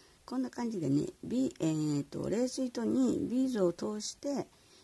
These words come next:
ビーズを編み込みながら、いちごのモチーフをこんな感じで作ってみました。先端、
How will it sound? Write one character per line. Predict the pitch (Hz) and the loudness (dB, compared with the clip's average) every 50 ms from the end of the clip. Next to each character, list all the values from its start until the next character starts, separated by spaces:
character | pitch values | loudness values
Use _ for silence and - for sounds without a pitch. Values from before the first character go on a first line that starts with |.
| - _ - | -18 _ -2
ビ | - 254 277 | 0 0 0
ー | 254 | 2
ズ | 233 214 | 2 4
を | 202 180 | 6 6
編 | 165 170 185 | 6 6 4
み | 196 - | 2 2
込 | - 202 | 0 0
み | 208 196 | 0 2
な | 190 190 190 | 4 4 4
が | 190 196 196 | 4 2 0
ら、 | 214 269 294 233 - - - - - - _ _ _ _ - - - - | 0 2 0 0 0 -2 -8 -16 -20 -20 _ _ _ _ -20 -20 -12 -12
い | 160 | -10
ち | 156 - 175 | -4 -2 0
ご | 170 175 | 2 4
の | 165 151 | 4 4
モ | 151 156 | 4 2
チ | 156 - - 165 | 0 -4 -2 -2
ー | 160 | -2
フ | 156 - - | -2 -4 -8
を | 208 185 | -8 -6
こ | - - | -4 -2
ん | - | -2
な | - - | -2 -2
感 | - - - - | -2 -2 -2 -2
じ | - 175 | -2 -4
で | 202 190 | -6 -8
作 | - - - - - | -8 -10 -12 -12 -14
っ | |
て | - - - | -8 -6 -2
み | - 151 - | -2 0 0
ま | - - - | 0 -2 -2
し | - - | -6 -8
た。 | - - 151 - - _ - - _ _ - _ _ _ _ - - - _ _ _ _ _ _ - _ _ _ _ _ _ _ - | -10 -10 -12 -12 -12 _ -20 -20 _ _ -20 _ _ _ _ -20 -20 -20 _ _ _ _ _ _ -20 _ _ _ _ _ _ _ -18
先 | - - 165 165 - - | -12 -8 -6 -6 -6 -6
端、 | - 160 151 - | -6 -6 -6 -6